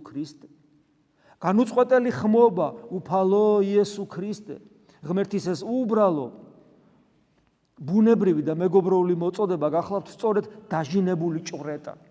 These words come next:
საიდან ისწავლება გონიერი ლოცვა? აი, აქედან.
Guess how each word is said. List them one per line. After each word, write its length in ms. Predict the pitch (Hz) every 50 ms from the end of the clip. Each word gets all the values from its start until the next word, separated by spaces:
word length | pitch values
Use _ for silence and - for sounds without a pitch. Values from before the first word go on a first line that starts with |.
| _ _ _ _ _ _ _
საიდან 560 | - - - 190 196 202 190 208 202 202 190
ისწავლება 560 | - - 196 180 170 156 135 117 117 123 113 - - _ _ _ _ _ _
გონიერი 400 | - 165 165 165 160 160 151 156
ლოცვა? 320 | 156 147 139 143 143 - 123 135
აი, 160 | 165 202 214
აქედან. 520 | 226 247 233 - 208 196 160 131 127 110